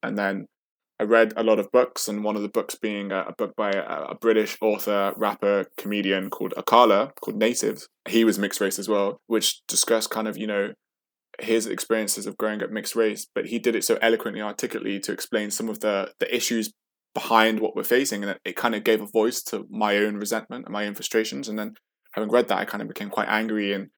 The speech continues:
I started to really reject my, my British side. You know, I'm not proud of a lot of the history of what we've done anyway, the best of times. And then I think about in relation to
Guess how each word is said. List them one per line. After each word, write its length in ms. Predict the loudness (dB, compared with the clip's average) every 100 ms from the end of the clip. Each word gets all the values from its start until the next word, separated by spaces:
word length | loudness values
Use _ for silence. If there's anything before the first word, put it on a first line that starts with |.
| _ _ _ _ _ _ -8
I 60 | -4
started 320 | 2 2 2
to 100 | 0
really 200 | 0 2
reject 540 | -2 4 4 4 -2 -8
my, 200 | -6 -6
my 100 | -6 -2
British 340 | 2 4 4
side. 360 | 2 2 2 -4
You 120 | -6
know, 80 | -2
I'm 160 | -2
not 180 | -2 -6
proud 300 | 2 6 8
of 60 | 8
a 40 |
lot 160 | 6 6
of 60 |
the 80 | 4
history 400 | 2 -2 2 2
of 100 | 2
what 140 | 0 -4
we've 160 | -2
done 160 | 0 4
anyway, 640 | 4 6 6 6 6 2
the 80 | 0
best 260 | 0 0 -2
of 60 |
times. 400 | -2 0 0 -2
And 80 | -6
then 100 | -4
I 80 | -4
think 200 | -6 -6
about 180 | -4 -4
in 80 |
relation 420 | -4 -2 -2 -6 -8
to 300 | -6 -6 -8